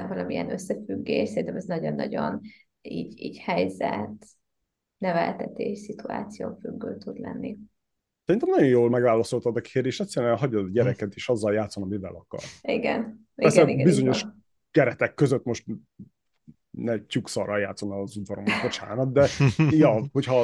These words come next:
Speaker 2: Legót akar venni a-, az üzletbe, vagy azt kér rácsolni, akkor vegyen neki Legót. Ha fiú Barbie-t akar, hát vegyen neki Barbie-t, most ez van.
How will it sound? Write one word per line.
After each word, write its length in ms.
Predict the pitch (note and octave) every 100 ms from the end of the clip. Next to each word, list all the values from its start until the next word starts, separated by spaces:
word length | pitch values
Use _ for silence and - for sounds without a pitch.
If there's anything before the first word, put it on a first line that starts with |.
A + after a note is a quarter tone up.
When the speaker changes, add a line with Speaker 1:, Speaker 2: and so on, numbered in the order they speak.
| C3
Speaker 2:
Legót 400 | F3 F3+ E3 D#3
akar 420 | D#3+ D#3+ D3+ C#3
venni 200 | D#3 D3+
a-, 420 | C#3 B2+ C#3+ B2+
az 180 | B2 A#2 C3 _
üzletbe, 420 | D3+ D#3+ D3+ D3
vagy 140 | B2
azt 140 | C3 -
kér 160 | C3
rácsolni, 440 | A2+ C#3 D3 D#3+ E3+
akkor 160 | F3+
vegyen 160 | D#4+ A3
neki 240 | G#3 -
Legót. 260 | D#3+ A2 -
Ha 200 | C3 B2+ - - _ _
fiú 300 | A3 G3 C#3+
Barbie-t 500 | B2 B2 F3 G3 G#3+
akar, 260 | G3+ G#3+ G3+
hát 120 | G#3+
vegyen 180 | - C3
neki 200 | C3+ B2
Barbie-t, 360 | A#2+ G#2 G#2+ -
most 180 | - - _
ez 200 | G#2 -
van. 160 | G2